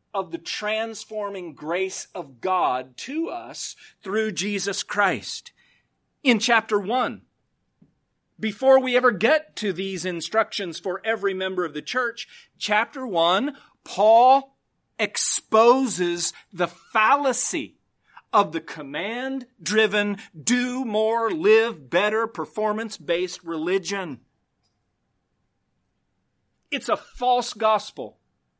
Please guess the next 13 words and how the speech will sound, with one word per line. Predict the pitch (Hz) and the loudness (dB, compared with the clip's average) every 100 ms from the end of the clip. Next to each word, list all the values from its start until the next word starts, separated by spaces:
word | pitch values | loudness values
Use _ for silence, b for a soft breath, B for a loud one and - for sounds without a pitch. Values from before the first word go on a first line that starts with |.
| _ _ _ _ _ _ _ _ _ _ _ _ - | _ _ _ _ _ _ _ _ _ _ _ _ -8
touted | - 220 220 220 | 4 4 4 0
by | 190 185 175 - b | 0 2 0 -4 b
false | - - - 233 214 - | -20 -4 6 8 6 0
teachers, | 226 185 - 95 - - - b b | -6 -6 -10 -12 -16 -18 -18 b b
but | 151 135 | -4 -4
it's | - | -4
very | 120 147 110 | -6 -6 -6
common. | - 123 78 _ _ _ _ _ _ _ _ _ _ _ _ _ _ _ _ _ _ _ _ _ _ _ _ _ _ - | -10 -16 -16 _ _ _ _ _ _ _ _ _ _ _ _ _ _ _ _ _ _ _ _ _ _ _ _ _ _ 4
And | 285 220 | 4 6
then | 233 | 2
after | 240 190 254 349 - 262 202 | 0 -4 -2 -4 -6 -12 -10
these | 208 156 | -10 -12
instructions, | 165 135 - - - 110 85 _ | -14 -10 -8 -8 -10 -20 _ _